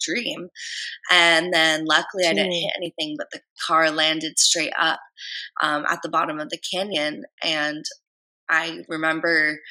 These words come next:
Speaker 1: getting out and looking around and thinking, "Huh, why, why am I still here? <laughs> Like,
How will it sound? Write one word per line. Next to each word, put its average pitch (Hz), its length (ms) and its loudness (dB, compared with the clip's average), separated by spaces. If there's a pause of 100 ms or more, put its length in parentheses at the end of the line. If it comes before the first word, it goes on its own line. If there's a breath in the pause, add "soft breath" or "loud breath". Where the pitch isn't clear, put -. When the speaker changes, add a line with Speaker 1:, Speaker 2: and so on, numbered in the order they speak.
(220 loud breath)
Speaker 1:
getting 151 320 -4
out 220 440 4 (800 loud breath)
and 165 180 -6
looking 165 340 -8
around 254 760 -2
and - 200 -16
thinking, - 680 -12 (580)
"Huh, - 340 2 (640)
why, 311 440 -2 (380 soft breath)
why 269 140 6
am 508 80 0
I 466 120 4
still - 340 6
here? 269 560 6
<laughs> - 20 6
Like, 226 220 4